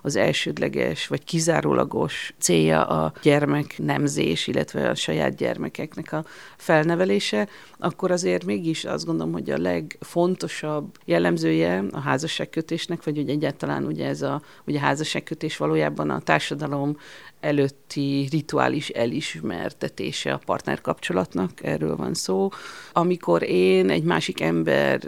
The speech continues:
ö, iránt felelősséget vállalok, vállalom, hogy törődök vele,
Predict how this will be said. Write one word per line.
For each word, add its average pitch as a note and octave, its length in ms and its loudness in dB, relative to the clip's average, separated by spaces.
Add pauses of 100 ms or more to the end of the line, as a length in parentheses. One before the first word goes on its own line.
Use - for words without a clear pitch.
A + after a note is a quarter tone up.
(140)
ö, D2 260 0
iránt E3 400 2
felelősséget C#3 760 2
vállalok, - 760 -2 (140)
vállalom, D3 480 8
hogy C#3+ 140 0
törődök E3+ 540 4
vele, D#3 380 2